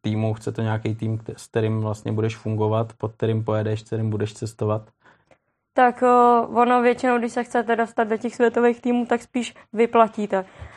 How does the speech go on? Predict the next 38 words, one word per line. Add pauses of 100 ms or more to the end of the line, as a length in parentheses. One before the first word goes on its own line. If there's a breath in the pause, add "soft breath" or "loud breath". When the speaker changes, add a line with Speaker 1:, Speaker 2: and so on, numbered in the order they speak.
(100)
Speaker 2:
A
já
bych
se
chtěla
snažit
najít
někoho
tady
v
České
republice, (280 loud breath)
aby
nám
pomohl
s
nějakýma
financema. (320 loud breath)
A
pak
si
myslím,
že
když,
o, (680)
vezmu
tátu
a (320 loud breath)
ještě
aspoň
jednoho
člověka,
který
by
nám
s
tím
pomohl,